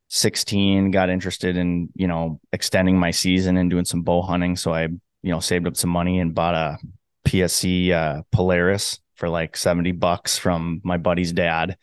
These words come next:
Uh, and so I started shooting in the backyard, and that,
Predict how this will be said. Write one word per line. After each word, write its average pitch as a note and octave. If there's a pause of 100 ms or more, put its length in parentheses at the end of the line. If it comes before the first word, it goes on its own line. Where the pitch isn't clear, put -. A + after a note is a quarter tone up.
(600)
Uh, - (100)
and F2
so F2
I E2
started F2+
shooting -
in F2+
the F2
backyard, F2
and E2+
that, -